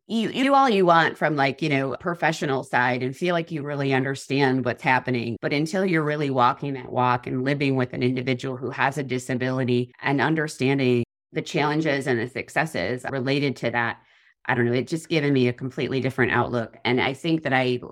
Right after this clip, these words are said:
have a pretty interesting lens now also to kind of project, like, what life can be like for individuals with disabilities and how to help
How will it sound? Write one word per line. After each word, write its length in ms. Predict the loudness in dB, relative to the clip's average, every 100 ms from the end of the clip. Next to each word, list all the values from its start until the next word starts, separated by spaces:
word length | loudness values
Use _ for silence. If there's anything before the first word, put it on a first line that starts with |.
| -16 -18 -6
have 160 | -4
a 140 | -2 -6 _ _ _
pretty 220 | -2 0
interesting 640 | 2 0 -2 -4 -4 -2 0
lens 400 | 2 0 -2 -2
now 280 | 2 2 2
also 420 | 0 -2 -2 -4
to 100 | -6
kind 240 | -4 -2
of 160 | -2 -6
project, 760 | -6 -6 -4 0 0 -2 _ -14
like, 220 | -10 -10
what 360 | -6 0 2 2
life 280 | -2 -2 -4
can 160 | -2
be 160 | -2 -2
like 320 | -4 -8 -8
for 160 | -4 -2
individuals 440 | 0 0 -2 -6
with 120 | -8
disabilities 600 | -8 -6 -2 0 0 -2
and 100 | -4
how 220 | -2 -2 -2
to 140 | -6
help 380 | -2 0 0